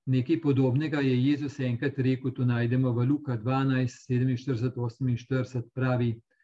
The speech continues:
"Tisti služabnik, ki spozna voljo svojega gospodarja, ničesar ne pripravi in ne dela po njegovi volji, bo hudo tepen.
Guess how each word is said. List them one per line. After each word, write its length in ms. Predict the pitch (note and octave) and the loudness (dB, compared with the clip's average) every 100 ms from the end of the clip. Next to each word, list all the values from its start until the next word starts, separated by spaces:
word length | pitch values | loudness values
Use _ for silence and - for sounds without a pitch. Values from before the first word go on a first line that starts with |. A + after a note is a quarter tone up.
| _ _ _ _ | _ _ _ _
"Tisti 360 | - A3 - F3 | -2 -2 0 -4
služabnik, 840 | A#2+ C3+ A#2+ D3+ D#3 C#3+ A#2+ G#2+ | -2 -2 0 2 4 4 2 0
ki 100 | C3+ | -4
spozna 520 | B2 - B2+ C3+ E3 | -6 -4 -4 0 -2
voljo 340 | F3 D#3+ D#3 D#3+ | 0 2 2 2
svojega 440 | - C3+ C#3 C#3+ | 0 -2 0 0
gospodarja, 840 | C3+ B2 - B2+ B2 B2+ B2+ B2 A#2+ | -2 -4 -6 -4 0 2 2 2 2
ničesar 540 | A#2 A2+ E3+ E3 C#3 | 0 0 -2 -2 0
ne 120 | C3+ B2+ | 0 0
pripravi 760 | A2 A2 D3 D#3 D3+ C#3+ A#2 - _ _ | -6 -4 -2 0 0 0 0 -4 _ _
in 140 | B2 A#2 | 0 4
ne 120 | D3+ | 4
dela 360 | D3 E3 D#3+ D3+ | 6 4 6 2
po 220 | - C3+ | -2 -4
njegovi 400 | C3 B2+ B2+ C#3+ | -2 0 0 0
volji, 420 | B2+ C3 B2+ C#3+ | 2 2 2 2
bo 160 | B2+ C#3+ | 0 -2
hudo 360 | C#3+ D3 E3+ | -2 2 4
tepen. 480 | E3+ B2+ - A2+ G2 | 4 0 -8 -10 -12